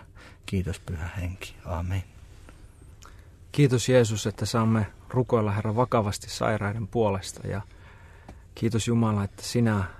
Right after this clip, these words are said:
Speaker 2: et ole kaukana meistä. Sinä et ole kaukana kenenkään ihmisen hädästä, vaan sinä, Jeesus, itse kärsit omassa ruumiissasi ja tulit osalliseksi, Herra, kivuista.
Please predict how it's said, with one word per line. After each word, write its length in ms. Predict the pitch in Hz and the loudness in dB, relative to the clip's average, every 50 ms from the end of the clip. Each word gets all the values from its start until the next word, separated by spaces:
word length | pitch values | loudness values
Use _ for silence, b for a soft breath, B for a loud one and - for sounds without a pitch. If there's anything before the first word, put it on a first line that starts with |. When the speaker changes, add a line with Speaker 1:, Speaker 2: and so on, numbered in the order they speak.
| B B B B B - | B B B B B -6
Speaker 2:
et 200 | 120 110 - 113 | -6 -4 -2 -2
ole 160 | 107 104 - - | 0 0 -2 0
kaukana 520 | - 131 127 127 120 - - 113 107 104 | 4 6 6 6 6 4 2 0 0 0
meistä. 480 | 101 98 95 98 95 - - - 98 98 - - - - - - - | 0 0 0 0 -2 -4 -4 -4 -6 -6 -6 -10 -18 -20 -20 -20 -14
Sinä 280 | - - 110 104 98 98 | -4 -2 0 2 2 0
et 160 | 98 - - | -2 -2 -6
ole 100 | 104 - | -6 -2
kaukana 460 | - 120 110 104 104 - 104 98 98 95 | 2 4 4 4 4 2 -2 -2 -2 -2
kenenkään 420 | - 107 104 101 98 - - 95 98 | 0 0 2 2 0 -2 -2 -2 -2
ihmisen 400 | 101 101 95 98 98 - 98 95 | 0 0 0 0 0 -2 -2 0
hädästä, 560 | 101 107 101 107 101 98 - - - 104 104 - B B B B B B B B B B B | 0 0 2 2 0 0 -2 -4 -6 -8 -8 -8 B B B B B B B B B B B
vaan 100 | - 110 | -2 0
sinä, 240 | - - 110 110 104 | 4 6 6 6 8
Jeesus, 380 | 104 104 101 98 101 98 - - | 6 6 6 4 2 -2 -2 -4
itse 360 | 123 107 - - - 110 90 - - - - | -4 -2 -2 -2 0 0 -2 -2 -6 -2 4
kärsit 460 | - 123 123 123 113 - 113 101 - | 6 8 8 8 6 4 2 0 0
omassa 380 | 107 113 113 110 104 - - 107 107 | 2 4 4 4 4 2 0 0 0
ruumiissasi 800 | 104 98 95 92 90 95 - - - 98 - - 95 90 - b b b b b b b b b b b | 2 2 2 2 0 -2 -2 -4 -6 -6 -4 -2 -4 -4 -4 b b b b b b b b b b b
ja 60 | - - | -8 2
tulit 300 | - 110 107 107 101 - | 4 6 6 6 6 4
osalliseksi, 720 | 110 110 117 107 101 95 95 - 98 95 - - - 92 90 | 4 4 6 6 4 4 2 0 -2 -4 -4 -4 -4 -4 -4
Herra, 180 | 92 95 95 92 - | -2 -4 -4 -2 -2
kivuista. 560 | 107 101 95 95 98 95 - - - - | -2 -2 0 -2 -4 -4 -6 -8 -10 -10